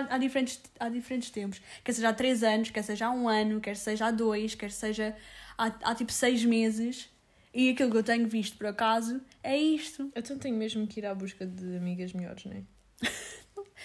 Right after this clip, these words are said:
Speaker 1: Não queria dizer
Speaker 2: Também não
Speaker 1: nada,
Speaker 2: tenho muitas
Speaker 1: mas
Speaker 2: raparigas,
Speaker 1: não queria
Speaker 2: amigas.
Speaker 1: dizer nada, mas se
Speaker 2: É
Speaker 1: calhar.
Speaker 2: sempre mais rapazes e eles, tipo, eles não querem saber.
Speaker 1: Ah, está, e depois to-, to-, são pessoas que se calhar tomam por garantido, hum,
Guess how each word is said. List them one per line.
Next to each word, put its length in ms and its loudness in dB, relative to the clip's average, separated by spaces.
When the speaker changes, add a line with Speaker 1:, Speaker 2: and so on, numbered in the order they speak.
Speaker 1:
Não 100 -2
queria 220 0
dizer 120 2
Speaker 2:
Também 100 6
não 80 6
Speaker 1:
nada, 100 8
Speaker 2:
tenho 120 6
muitas 240 4
Speaker 1:
mas 100 2
Speaker 2:
raparigas, 500 2
Speaker 1:
não 100 4
queria 260 2
Speaker 2:
amigas. 120 2
Speaker 1:
dizer 140 2
nada, 360 4
mas 180 -2
se 60 -6
Speaker 2:
É 100 -4
Speaker 1:
calhar. 260 2
Speaker 2:
sempre 120 -2
mais 200 2
rapazes 460 -2
e 80 -4
eles, 280 -4
tipo, 580 -12
eles 160 -6
não 120 -2
querem 220 -6
saber. 360 -10
Speaker 1:
Ah, 100 2
está, 200 2
e 40 0
depois 140 -4
to-, 120 -12
to-, 160 -4
são 160 -2
pessoas 360 -2
que 80 -12
se 80 -12
calhar 220 -4
tomam 320 0
por 160 -4
garantido, 600 0
hum, 240 6